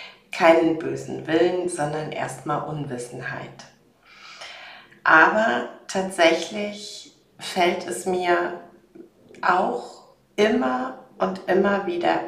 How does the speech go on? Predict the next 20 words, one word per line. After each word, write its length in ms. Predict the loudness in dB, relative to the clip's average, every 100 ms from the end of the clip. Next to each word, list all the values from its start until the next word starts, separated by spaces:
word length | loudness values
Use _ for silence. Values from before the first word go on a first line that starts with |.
| -2
echt 560 | 2 4 2 -4 -10 -8
schwer, 680 | -8 -6 -4 2 4 4 2
ruhig 520 | 2 2 2 -4 -10
zu 220 | -10 -6
bleiben, 760 | 0 2 2 0 2 0 0 -10 -20 -20 -20 -20 -20 -20 -20 _ -18 -16 -14 -16 -16 -16 -18 -18 -20 _ 2
ähm, 300 | 4 4 0 6
wenn 220 | 6 6
ich 240 | 0 2
dann 360 | 4 4 2 -2
erlebe, 880 | -2 -2 0 0 0 2 2 2 -2 0
dass 640 | 2 2 -4 -10 -14 -4
bei 160 | 2 2
solchen 440 | 4 0 0 -6
Fotos 640 | -4 -2 -2 -2 -4 -4 -4
jemand 720 | -2 2 2 0 -4 -8 -14 -18 _ _ 2
auf 240 | 2 4
die 120 | -2 -6
Gefahren 480 | -8 -2 0 0
hinweist 960 | -2 -2 -2 2 2 4 0 -4 -14 -20 -20 -20 -20 -20 -20 -20 -20 _ 4
und 520 | 8 8 4 0